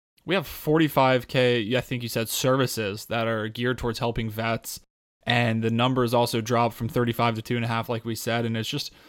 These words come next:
it seems like we're saturated in wanting to help the community, yet there's a bigger issue here than we have seen in the past. And to me, I'm wondering, like, why is that? There,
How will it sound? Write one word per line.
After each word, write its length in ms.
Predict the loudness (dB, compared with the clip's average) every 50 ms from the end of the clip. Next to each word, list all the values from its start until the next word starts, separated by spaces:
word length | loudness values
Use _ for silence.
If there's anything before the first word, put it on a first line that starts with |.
| -20 -20 _ _ _ -8
it 120 | -6 -6
seems 280 | -4 -2 -2 0 0 0
like 200 | 0 -2 0 -2
we're 100 | -4 -4
saturated 1040 | -4 -4 -4 -4 -2 0 0 0 0 0 -2 -2 0 0 0 2 0 0 -2 -2
in 180 | -4 -4 -2 0
wanting 260 | 0 2 2 2 0 -2
to 60 | -4
help 300 | -2 0 -2 -2 -2 -4
the 80 | -10
community, 800 | -10 -6 -6 -4 -4 -2 -2 -2 -2 -2 -4 -4 -6 -6 -6 -8 -12 _ _ _ _ _ _ _ _ _ _
yet 560 | -12 -6 0 2 2 4 4 2 0 -2 -4 -10 -18 -10
there's 360 | -4 -4 -2 -2 -4 -6 -8 -10 _
a 120 | -6 -4 -4
bigger 400 | -2 0 0 0 0 0 -2 -2
issue 380 | 0 0 -2 -2 -2 -6 -6
here 220 | -6 -4 -2 -2 0
than 200 | 0 -2 -4 -4
we 80 | -6
have 200 | -6 -6 -6 -8
seen 280 | -8 -8 -6 -4 -2 -2
in 100 | -4 -4
the 80 | -6 -4
past. 560 | -4 -4 -2 -2 -2 -2 -4 -4 -6 -10 -10
And 160 | -10 -10 -8
to 80 | -4 -4
me, 580 | -2 0 0 2 2 2 0 0 -2 -4 -8 _ _ _ _ _ _ _ _ -6
I'm 240 | -4 -2 0 2 4
wondering, 480 | 4 4 4 4 2 0 -2 -4 -4
like, 180 | -6 -8 -10 -14 -16 -14
why 440 | -12 -8 -4 0 2 4 4 4
is 420 | 2 0 0 0 0 0 0 0 -2
that? 260 | -6 -6 -8 -10 -6
There, 260 | -4 -2 -2 -2 -2